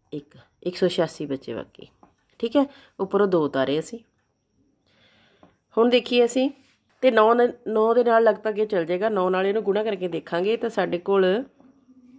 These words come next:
ਆ ਜਾਏਗਾ ਸਤਾਰਾਂ ਸੌ ਚੌਂਹਠ। ਬਾਰਾਂ 'ਚ ਚਾਰ ਗਏ ਅੱਠ, ਪੰਦਰਾਂ 'ਚ ਛੇ ਗਏ ਨੌ,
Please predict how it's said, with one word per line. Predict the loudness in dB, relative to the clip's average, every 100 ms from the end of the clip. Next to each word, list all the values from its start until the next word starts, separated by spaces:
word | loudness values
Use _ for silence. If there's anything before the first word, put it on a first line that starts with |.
| -20 -20 -12 -2
ਆ | 0
ਜਾਏਗਾ | 0 0 0 -2 -10 -20 -20 _ _ _ _ _ _ _ _ _ _
ਸਤਾਰਾਂ | -8 2 2 2
ਸੌ | -2
ਚੌਂਹਠ। | -4 -2 -2 -6 -20 _ _ _ _ _ _ _ _ _ _ _ _ _ _ _ _ _ _ _ _ _ _ _ _ _ _ _ _ _ _ _ _ _ _ _ _ _ _ -6
ਬਾਰਾਂ | 4 6 6
'ਚ | 0
ਚਾਰ | 0 0 2
ਗਏ | -2 -2 -2
ਅੱਠ, | -4 -2 -4 -4 _ _ _ _ _ -10
ਪੰਦਰਾਂ | -4 -2 -2
'ਚ |
ਛੇ | 0 2 2
ਗਏ | 2
ਨੌ, | 2 2 2